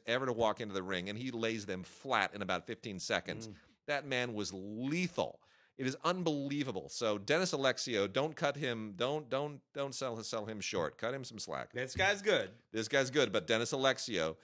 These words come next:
Speaker 1: the original kickboxer, is still the best.
Speaker 2: Uh, I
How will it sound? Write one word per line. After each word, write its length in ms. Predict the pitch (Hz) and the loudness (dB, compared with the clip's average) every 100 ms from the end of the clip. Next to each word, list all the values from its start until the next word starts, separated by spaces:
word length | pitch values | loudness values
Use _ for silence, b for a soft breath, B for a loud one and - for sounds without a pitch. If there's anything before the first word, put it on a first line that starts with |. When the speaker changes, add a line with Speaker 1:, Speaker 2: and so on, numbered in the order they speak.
| b 110 | b -2
Speaker 1:
the 80 | |
original 480 | 107 104 143 135 143 | -2 4 4 4 2
kickboxer, 600 | 120 131 110 95 85 87 | 0 0 4 4 4 -2
is 60 | 78 | -6
still 240 | - 95 | -2 -2
the 80 | 87 | -2
best. 380 | 76 71 - - _ _ | -4 -6 -14 -18 _ _
Speaker 2:
Uh, 680 | 151 156 151 143 139 139 131 | 6 8 8 6 6 4 2
I 120 | - | 0